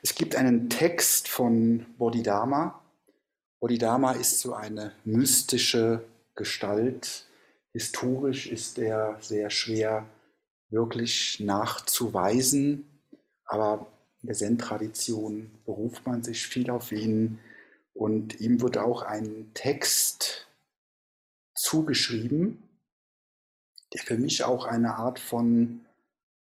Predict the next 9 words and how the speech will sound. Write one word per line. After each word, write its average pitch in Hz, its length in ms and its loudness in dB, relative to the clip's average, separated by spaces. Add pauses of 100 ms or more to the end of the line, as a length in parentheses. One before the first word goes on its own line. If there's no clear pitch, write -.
Provokation 127 1200 2
ist. - 800 -2 (160)
Also 107 200 -8
er 104 140 -8
fordert 123 680 -6 (680)
meine 110 440 2
Konditionierung 110 1300 -4 (1500)
eigentlich - 540 -4
heraus. 107 760 -4